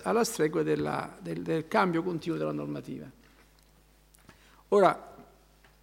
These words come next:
è indiscutibile che la scelta che viene fatta è di fatto indirizzata a queste finalità.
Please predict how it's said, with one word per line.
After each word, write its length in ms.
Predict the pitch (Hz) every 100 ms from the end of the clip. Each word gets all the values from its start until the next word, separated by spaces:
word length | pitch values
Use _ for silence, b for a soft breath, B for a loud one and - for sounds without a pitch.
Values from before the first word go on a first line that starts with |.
| _ _ _ _
è 80 | 196
indiscutibile 1120 | 180 170 - 233 190 160 156 156 156 160 - - - -
che 120 | - 160
la 100 | 156
scelta 400 | - 196 - 143
che 140 | 147
viene 460 | 151 165 151 139 - -
fatta 800 | - - 143 - - - 170 - -
è 200 | 208 165
di 180 | 156 202
fatto 400 | - 160 - 196
indirizzata 1200 | 180 160 175 180 - 156 151 147 165 165 - - b b b b b b b _ _ _ _ _ _
a 80 | 160
queste 240 | 165 180
finalità. 680 | 160 151 139 143 196 123 -